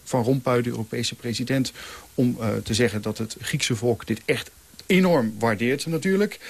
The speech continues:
Eh, tegelijkertijd is hij zich bewust van zijn verantwoordelijkheid. Want hij moet Griekenland gaan verbouwen, nog meer gaan hervormen. Eh, veel meer en sneller, eh, eh, dingen in de gang gaan zetten dan hij tot nu toe heeft gedaan. En dat zal ongetwijfeld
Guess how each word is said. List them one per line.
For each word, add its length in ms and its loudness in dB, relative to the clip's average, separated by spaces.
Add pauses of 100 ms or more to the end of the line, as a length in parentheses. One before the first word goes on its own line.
(280)
Eh, 120 2 (260)
tegelijkertijd 560 2
is 140 -2
hij 100 -2
zich 180 -2
bewust 280 0
van 140 -2
zijn 100 -2
verantwoordelijkheid. 640 0
Want 180 -6
hij 180 -2
moet 320 0
Griekenland 440 2
gaan 180 -2
verbouwen, 540 2 (260)
nog 240 0
meer 200 0
gaan 200 -4
hervormen. 640 2 (320)
Eh, 200 0
veel 320 0
meer 480 2
en 180 -4
sneller, 500 2 (140)
eh, 80 -4
eh, 100 -4 (400)
dingen 240 -2
in 120 2
de 80 -2
gang 180 0
gaan 160 -2
zetten 280 -2
dan 120 0
hij 100 0
tot 180 0
nu 120 2
toe 160 2
heeft 160 2
gedaan. 420 2 (420)
En 240 -6
dat 120 -4
zal 140 -4
ongetwijfeld 540 0